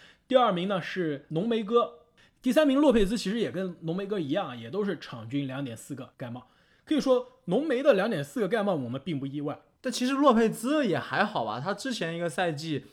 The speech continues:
Speaker 2: 其实也有很多盖帽，我对他印象最深的就是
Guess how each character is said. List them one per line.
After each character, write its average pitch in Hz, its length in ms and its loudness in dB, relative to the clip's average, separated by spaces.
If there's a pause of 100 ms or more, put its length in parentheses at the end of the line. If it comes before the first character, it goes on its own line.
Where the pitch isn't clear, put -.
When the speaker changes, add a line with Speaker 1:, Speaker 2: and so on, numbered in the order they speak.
(140)
Speaker 2:
其 196 160 -6
实 208 100 0
也 160 100 0
有 233 120 6
很 123 180 -2
多 110 100 -8
盖 131 200 -4
帽， 120 180 -4
我 123 180 -4
对 202 120 2
他 202 160 -4
印 208 120 -2
象 185 220 -2
最 226 240 4
深 165 260 0
的 139 140 0
就 139 180 -2
是 123 320 -2